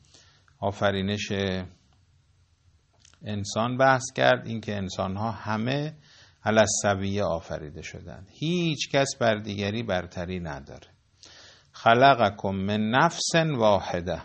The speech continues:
و خلق منها زوجها. زن و مردم هیچ برتری بر یکدیگر ندارن. اینطور نیست که مثلاً مردان بگن که ما بر زنان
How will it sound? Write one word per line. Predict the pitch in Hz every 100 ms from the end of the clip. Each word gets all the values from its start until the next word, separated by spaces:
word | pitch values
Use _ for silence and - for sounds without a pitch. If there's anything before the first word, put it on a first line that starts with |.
| -
و | 104
خلق | - 123 113 101
منها | 98 98 135 147 147 147
زوجها. | 123 113 98 85 78 - - _ _ _ - _ _ _ _
زن | 110 117 123
و | 123
مردم | 135 156 156 151 147
هیچ | 127 143 -
برتری | 117 104 101 101 110
بر | 107 98
یکدیگر | 87 87 92 85 90 90
ندارن. | 85 78 80 76 73 90 98 _ _ _ _ _ _ _
اینطور | 113 113 107 127 131
نیست | 123 110 -
که | 98 95 98 - _ _ -
مثلاً | - 107 110
مردان | 104 98 95 92 104 123
بگن | 123 127 127 123
که | - 127 131 131 - _ _ _ _
ما | 98 107 131 143 147 - - - _ _ _ 208 65 62 - 95
بر | 110
زنان | 95 98 107 110 127 143 147